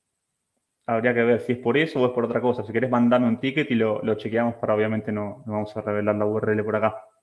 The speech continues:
Eh, Reina, en este caso, sí, a ver, no molesta. O sea, lo podés dejar activo, esa función,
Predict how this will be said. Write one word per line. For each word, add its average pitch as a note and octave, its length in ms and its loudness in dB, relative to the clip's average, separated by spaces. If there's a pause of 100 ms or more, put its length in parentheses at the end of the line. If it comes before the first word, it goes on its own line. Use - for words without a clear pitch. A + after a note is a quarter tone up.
(1400)
Eh, A#2+ 760 2 (2000)
Reina, F3 420 2
en C#3+ 60 0
este D#3 180 0
caso, F3 280 2
sí, A3 200 4
a F3 80 8
ver, F3 220 6
no E3+ 180 4
molesta. E3+ 420 4
O G#2+ 40 -8
sea, - 260 -2
lo A2 180 4
podés C#3+ 220 6
dejar C#3 180 4
activo, E3 600 2
esa B2 320 -4
función, C#3 540 0